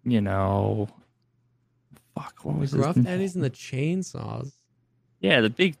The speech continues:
Speaker 1: Thick Daddy
Speaker 2: Oh,
Speaker 1: Gears
Speaker 2: Gears
Speaker 1: of
Speaker 2: of
Speaker 1: War. I tell me that those aren't Gruff
Speaker 2: No,
Speaker 1: Daddies.
Speaker 2: you're so right. I don't know why. I was just thinking proper, like, out on the yard chainsaw, but now I, yeah, yeah, yeah.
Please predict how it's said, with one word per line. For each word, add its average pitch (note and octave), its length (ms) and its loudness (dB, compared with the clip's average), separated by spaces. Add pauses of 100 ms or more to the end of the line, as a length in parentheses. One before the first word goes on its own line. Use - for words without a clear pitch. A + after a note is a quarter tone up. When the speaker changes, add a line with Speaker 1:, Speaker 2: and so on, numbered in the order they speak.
Speaker 1:
Thick E3+ 200 0
Daddy C#3+ 300 6
Speaker 2:
Oh, G#3+ 140 6
Speaker 1:
Gears A#2+ 220 8
Speaker 2:
Gears B3 240 4
Speaker 1:
of A3+ 80 6
Speaker 2:
of - 60 6
Speaker 1:
War. E2+ 240 4 (1500)
I G#2 100 6
tell D#3+ 200 4
me D#3+ 100 6
that A#2 180 6
those A2 260 6
aren't G#2 200 4
Gruff G2+ 180 4
Speaker 2:
No, G2 80 6
Speaker 1:
Daddies. A2 260 10
Speaker 2:
you're G3 120 6
so A#3+ 380 4
right. A3 380 4
I D#3+ 140 4
don't A#3+ 160 4
know A#3+ 80 6
why. G3+ 380 4
I D#3 140 4
was F3+ 180 4
just G#3 160 -4
thinking G#3+ 260 -4
proper, F#3 580 -2
like, C3+ 440 0 (580)
out F3+ 220 4
on F#3+ 80 4
the D#3+ 80 6
yard E3 340 4
chainsaw, C3+ 880 -2
but C3 180 -2
now D3 280 4
I, C#3+ 60 6
yeah, C3+ 300 4
yeah, C3 180 4
yeah. B2 360 0